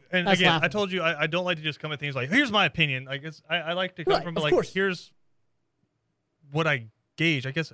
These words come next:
Speaker 1: I guess technically you could still call it an opinion, but I, like, the numbers don't lie at some point.
Speaker 2: Exactly, and that's
Speaker 1: Yeah.
Speaker 2: the other thing that, that I will say that, like, you're kinda saying about yourself,
Speaker 1: Yeah.
Speaker 2: but at, at the same time, you always bring credibility with your takes.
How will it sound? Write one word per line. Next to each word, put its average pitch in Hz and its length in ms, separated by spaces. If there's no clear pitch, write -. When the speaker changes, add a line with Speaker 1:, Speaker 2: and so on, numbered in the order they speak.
Speaker 1:
I 127 100
guess 143 220
technically 160 440
you 139 180
could 131 140
still 139 180
call 123 240
it - 20
an 110 60
opinion, 117 380
but 113 160
I, 139 200
like, 127 240
the 135 60
numbers 165 320
don't 135 240
lie 117 200
at 143 120
some 156 160
point. 165 260
Speaker 2:
Exactly, 190 500
and 190 100
that's 220 220
Speaker 1:
Yeah. 220 80
Speaker 2:
the 220 60
other 208 160
thing 202 220
that, 190 260
that 190 100
I 185 80
will 185 120
say 180 320
that, 165 160
like, 165 360
you're 190 140
kinda 208 220
saying 190 260
about 170 180
yourself, 156 300
Speaker 1:
Yeah. 139 40
Speaker 2:
but 175 140
at, 202 220
at 180 80
the 180 80
same 208 240
time, 170 280
you 208 200
always 240 340
bring 214 200
credibility 190 720
with 156 240
your 147 120
takes. - 500